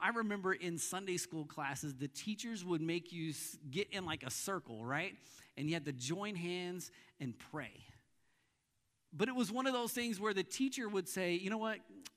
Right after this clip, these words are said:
guys, we all need to pray today, so I'm gonna start praying." And then I'm gonna nudge you or squeeze the hand of the person next to me, and then it's your turn to pray.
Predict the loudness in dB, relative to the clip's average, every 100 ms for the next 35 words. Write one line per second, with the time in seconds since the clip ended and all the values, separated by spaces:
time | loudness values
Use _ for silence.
0 | 4 4 4 0 2 2 -2 -4 -2 -2
1 | -2 0 0 0 0 -2 -2 0 2 2
2 | 0 -2 0 0 0 -6 -8 -10 -16 _
3 | _ _ -20 -20 _ _ _ -20 -4 0
4 | 4 4 4 6 4 6 2 2 2 2
5 | 2 2 4 2 0 0 4 4 4 4
6 | 2 0 0 -2 0 0 0 -2 -2 -2
7 | -2 -2 0 0 0 2 0 0 0 0
8 | 0 0 0 0 0 0